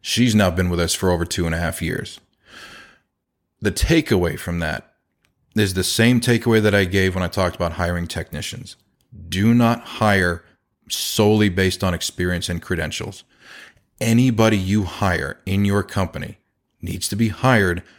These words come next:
for their character. If you're gonna hire for a tech, you're gonna have to sit in a van with this person long hours, and you're gonna have to work side by side with them, and they're gonna have that foxhole mentality where you lean on them, lay-, lean on you.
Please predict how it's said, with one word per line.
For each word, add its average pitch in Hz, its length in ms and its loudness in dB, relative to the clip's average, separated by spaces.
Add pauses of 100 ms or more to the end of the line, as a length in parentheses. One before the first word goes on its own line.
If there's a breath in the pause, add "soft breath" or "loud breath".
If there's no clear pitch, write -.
(320 soft breath)
for 87 160 -2
their 92 180 0
character. - 960 -2 (800)
If 87 80 -10
you're 104 100 0
gonna 113 140 4
hire 113 220 4
for 120 180 2
a 113 60 2
tech, 113 340 0
you're 95 100 -2
gonna 107 120 2
have 101 80 -4
to 95 100 -4
sit - 320 -2
in 101 140 0
a 113 60 2
van 120 340 2
with 95 140 -4
this 87 140 -8
person 85 520 -6 (420 loud breath)
long 92 480 4
hours, 92 500 2
and 92 140 -4
you're 92 100 0
gonna 98 60 2
have 92 100 -2
to 95 80 -4
work 92 260 0
side 98 280 0
by 101 120 2
side 127 280 2
with 98 140 -2
them, 90 140 -2
and 90 60 -2
they're 95 80 0
gonna 98 140 0
have 98 140 0
that 95 160 -2
foxhole 101 520 -2
mentality 107 600 2
where 92 340 0 (260 loud breath)
you 98 220 -8
lean 101 140 0
on 104 140 2
them, 110 180 4
lay-, 104 280 0
lean 107 280 0
on 110 180 4
you. 120 300 2